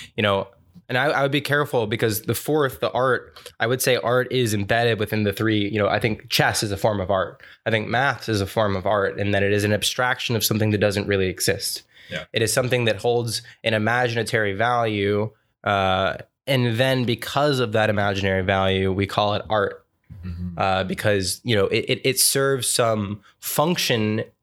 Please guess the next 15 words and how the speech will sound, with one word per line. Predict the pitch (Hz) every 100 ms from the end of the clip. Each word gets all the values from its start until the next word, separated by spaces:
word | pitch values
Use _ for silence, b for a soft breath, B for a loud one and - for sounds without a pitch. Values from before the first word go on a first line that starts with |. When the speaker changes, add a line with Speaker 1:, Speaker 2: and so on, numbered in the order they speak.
| _ - _ _ _ -
Speaker 1:
other | 160 151 135
than | 120 117 113
what | 107 117 117 123
is | 113 110
given | 117 117 117 104
by | 104 107 104 104
the | 104 107 104 98 -
words | 117 120 127 117 104
used | 104 98
to | 95
describe | 98 - 95 85
it, | 82 - B B
Speaker 2:
Mm-hmm. | 95 92 87
Speaker 1:
right? | 110 101 101 -
Uh, | 104 101 98 -